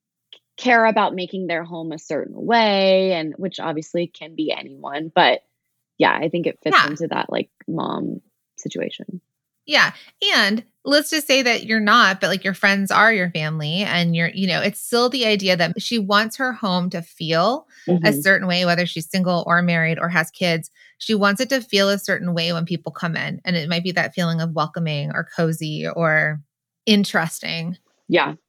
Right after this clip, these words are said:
Speaker 1: Yeah.
Speaker 2: You
Speaker 1: And I
Speaker 2: know?
Speaker 1: think that the people who are my ideal customer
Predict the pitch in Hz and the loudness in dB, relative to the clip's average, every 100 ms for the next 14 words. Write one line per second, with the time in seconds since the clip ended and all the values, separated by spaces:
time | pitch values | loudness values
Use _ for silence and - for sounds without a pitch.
0 | _ _ _ _ - - - - 226 214 | _ _ _ _ -20 -20 -20 2 4 6
1 | 196 233 247 - 339 311 302 226 - 220 | 2 2 -2 0 -2 0 -2 -2 -4 -10
2 | 202 240 240 233 220 185 175 185 175 175 | -6 -6 -4 -2 -2 0 0 -2 -4 -4
3 | 160 165 165 165 - 165 160 160 151 | -2 -4 -4 -8 -8 -6 -4 -4 -6